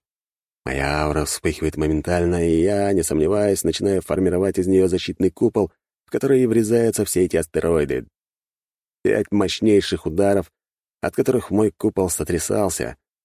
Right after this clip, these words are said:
но и не думал ломаться или проседать. Ведь он был сделан из моей ауры, и пока мои силы не иссякнут, он будет стоять.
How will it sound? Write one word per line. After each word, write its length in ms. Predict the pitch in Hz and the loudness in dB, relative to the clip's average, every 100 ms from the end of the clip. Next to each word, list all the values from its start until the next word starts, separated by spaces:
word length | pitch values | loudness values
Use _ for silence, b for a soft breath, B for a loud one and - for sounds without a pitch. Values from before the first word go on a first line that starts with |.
| _ | _
но 220 | - 76 78 | -4 0 0
и 60 | |
не 80 | 80 | 0
думал 400 | 90 139 123 101 | 2 4 4 2
ломаться 480 | 82 85 104 95 110 | 2 2 0 0 -4
или 100 | 120 | -4
проседать. 560 | - 73 98 120 71 - _ _ _ _ _ _ _ _ _ _ _ - | -6 -8 -4 -4 -4 -10 _ _ _ _ _ _ _ _ _ _ _ -4
Ведь 200 | 78 80 | -2 0
он 160 | 80 | 0
был 200 | 80 85 | 0 0
сделан 460 | 80 80 87 90 85 | -2 -2 0 2 0
из 80 | 82 | 0
моей 240 | 90 90 | -2 0
ауры, 540 | 98 104 82 58 60 _ _ _ _ | 0 -2 -2 -6 -12 _ _ _ _
и 140 | - 87 | -2 0
пока 240 | 127 131 | 0 0
мои 180 | 131 123 | 2 2
силы 300 | 117 127 117 | 0 0 2
не 140 | 113 104 | 4 2
иссякнут, 500 | - 113 107 104 - _ _ - | 0 -2 0 -2 -2 _ _ -6
он 260 | 87 95 87 | -2 -2 0
будет 260 | 95 87 | -2 -2
стоять. 580 | - - 78 78 - - | -4 -2 0 0 -4 -14